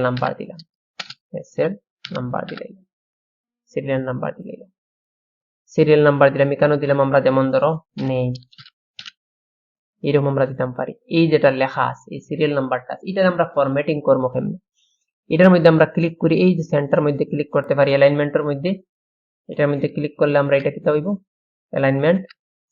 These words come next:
সেন্টারের মধ্যে যাইব, কিটা সেন্টারের মধ্যে গেছি, এই নেমটাও আমরা সেন্টারের মধ্যে নিতে পারবো। বা আমরা কোনো সময় এই কার্সার থেকে বাইরে গেছি গিয়ে সেলের মধ্যে আইতাম, কার্সার আবার ঢুকাইতাম, ডাবল ক্লিক প্রেস করলে কার্সারটা আবার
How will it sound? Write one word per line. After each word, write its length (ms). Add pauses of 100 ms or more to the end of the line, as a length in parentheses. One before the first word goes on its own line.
(100)
সেন্টারের 400
মধ্যে 220
যাইব, 160 (100)
কিটা 260
সেন্টারের 340
মধ্যে 240
গেছি, 180 (580)
এই 180
নেমটাও 320 (100)
আমরা 200
সেন্টারের 300
মধ্যে 200
নিতে 160 (100)
পারবো। 200 (460)
বা 120
আমরা 140 (100)
কোনো 200
সময় 200 (480)
এই 60 (120)
কার্সার 340
থেকে 200
বাইরে 260
গেছি 260
গিয়ে 180
সেলের 260
মধ্যে 240
আইতাম, 240 (100)
কার্সার 280 (140)
আবার 240
ঢুকাইতাম, 400
ডাবল 240
ক্লিক 240
প্রেস 240
করলে 260
কার্সারটা 400
আবার 120